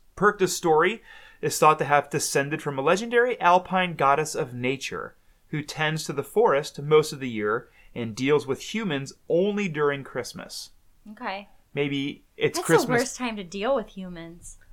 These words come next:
Speaker 1: Oh, I know. They're uh, everyone's always like, you know, holiday cheer.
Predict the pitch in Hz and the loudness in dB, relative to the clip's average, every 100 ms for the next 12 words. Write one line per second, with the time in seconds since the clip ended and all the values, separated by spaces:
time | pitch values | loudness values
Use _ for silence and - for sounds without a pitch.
0 | - 190 214 - 151 202 226 208 135 - | -6 -2 -2 -2 -4 -4 -2 -2 -2 -8
1 | 170 175 160 - _ _ - 156 147 - | -6 -6 -6 -14 _ _ -4 -4 -4 -6
2 | 190 226 240 208 196 190 170 160 147 123 | -4 -2 -2 0 0 2 -2 -4 0 2
3 | 123 185 190 180 175 160 147 147 151 | 6 8 6 2 -4 -4 2 2 2